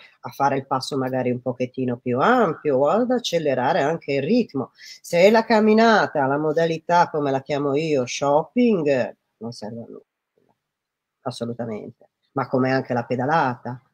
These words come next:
Se la, noi pedaliamo sempre allo stesso ritmo, chi ha la cicletta a casa, pedaliamo sempre allo stesso ritmo, senza cambiare l'intensità, no? Il nostro corpo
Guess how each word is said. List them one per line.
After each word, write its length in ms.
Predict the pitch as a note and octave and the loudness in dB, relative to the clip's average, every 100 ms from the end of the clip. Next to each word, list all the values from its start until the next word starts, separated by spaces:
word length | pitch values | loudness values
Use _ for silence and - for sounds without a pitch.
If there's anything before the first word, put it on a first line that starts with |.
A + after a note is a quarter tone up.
| _ | _
Se 480 | - - - - C#3 | -10 -8 -6 -4 -2
la, 100 | C3+ | 0
noi 200 | D#3 - | 0 0
pedaliamo 540 | D3 D3 D#3+ D3 C3+ | 2 4 4 4 0
sempre 380 | B2 E3+ D3 B2+ | -2 -4 -4 -4
allo 140 | C3 | -4
stesso 500 | C#3 - E3+ - D#3+ | -6 -6 -6 -4 -2
ritmo, 400 | D3+ G3+ - C3+ B2+ | 0 0 -2 -6 -4
chi 160 | D3 | -4
ha 40 | C3 | -4
la 100 | C3 | -6
cicletta 520 | - C3+ C#3+ C3+ D#3 | -8 -6 -4 -4 -6
a 60 | |
casa, 420 | - E3 C#3 A2 G#2+ | -4 -2 -2 -4 -8
pedaliamo 460 | B2+ C3 D3 E3+ | -6 -2 0 -2
sempre 380 | E3+ F#3 F#3+ F#3 | -6 -6 -4 -4
allo 120 | F3+ | -6
stesso 380 | F3+ G3 F3+ F#3+ | -6 -6 -4 -4
ritmo, 460 | F#3+ F#3 - - - | -2 -4 -6 -12 -10
senza 440 | - E3 E3 C#3+ | -6 -6 -6 -8
cambiare 500 | - C3 C#3+ E3 C#3+ | -6 -4 0 0 0
l'intensità, 1080 | C#3 C#3 C3+ D3 D3 - D#3 D3 C3+ C#3+ - _ _ _ _ A#2+ | 0 -2 -4 -4 -4 -6 -8 -2 0 0 -4 _ _ _ _ -8
no? 160 | B2+ | -4
Il 60 | C3+ | 0
nostro 360 | G3 G#3 A#3+ C4 | 0 0 -4 -2
corpo 460 | E4+ F#4 E3+ C#3+ | -2 0 2 0